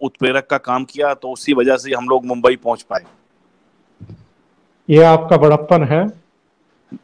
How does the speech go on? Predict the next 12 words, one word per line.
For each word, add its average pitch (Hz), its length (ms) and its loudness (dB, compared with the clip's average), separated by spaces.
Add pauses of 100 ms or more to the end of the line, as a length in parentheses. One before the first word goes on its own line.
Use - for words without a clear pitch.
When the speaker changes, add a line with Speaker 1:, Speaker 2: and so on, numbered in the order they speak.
(180)
Speaker 2:
सबसे 170 420 4
पहले 202 360 6
तो 208 640 4 (360)
ये 185 400 6
बताइए 156 920 2
कि, 165 400 4 (220)
अ, 143 380 4 (480)
आजकल 160 400 6
चूंकि 180 440 2
कोरोना 170 460 4
वायरस 165 420 2
का 160 520 2